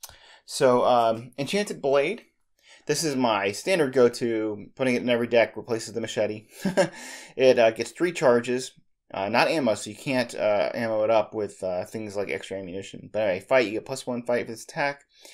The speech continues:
Uh, as an additional cost, to initiate this ability, you may spend one charge to empower the blade.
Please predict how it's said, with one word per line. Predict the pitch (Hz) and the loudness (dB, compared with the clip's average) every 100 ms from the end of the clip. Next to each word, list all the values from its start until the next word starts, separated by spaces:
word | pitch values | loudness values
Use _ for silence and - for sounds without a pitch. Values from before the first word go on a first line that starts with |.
| - - - - - | -20 -20 -20 -10 -4
Uh, | 98 92 - - _ - | -2 -2 -4 -8 _ -12
as | 110 | -10
an | 107 | -10
additional | 110 - 110 | -10 -10 -10
cost, | - 143 135 135 - - | -2 0 0 -2 -14 -20
to | 135 107 | -14 -12
initiate | - 90 76 | -8 -8 -8
this | 107 | -10
ability, | 123 170 185 170 | -2 0 2 0
you | 135 | -2
may | 104 | -4
spend | - 101 98 | -8 -12 -6
one | 151 160 | -6 -6
charge | 147 110 110 | -6 -6 -6
to | - | -10
empower | 95 - 120 117 | -12 -4 -2 -2
the | |
blade. | 107 101 101 98 | -4 -4 -2 -2